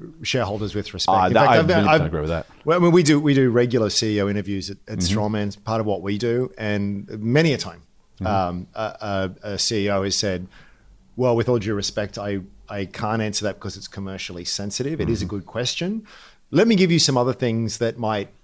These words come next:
Speaker 1: um, help add some color <laughs> or something like that, right?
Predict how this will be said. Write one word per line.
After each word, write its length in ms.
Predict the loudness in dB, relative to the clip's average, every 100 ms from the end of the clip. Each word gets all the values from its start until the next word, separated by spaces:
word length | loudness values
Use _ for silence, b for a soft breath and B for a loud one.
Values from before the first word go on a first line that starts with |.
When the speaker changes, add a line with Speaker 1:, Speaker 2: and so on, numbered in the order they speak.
| -8
Speaker 1:
um, 400 | -2 -2 -2 -8 -8
help 320 | 0 0 0
add 180 | 0 2
some 200 | 2 0
color 380 | -2 -2 0 -2 -2 -2
<laughs> 180 | -2 4
or 120 | 6
something 300 | 6 6 4
like 200 | 6 6
that, 280 | 6 4 4
right? 340 | 4 6 4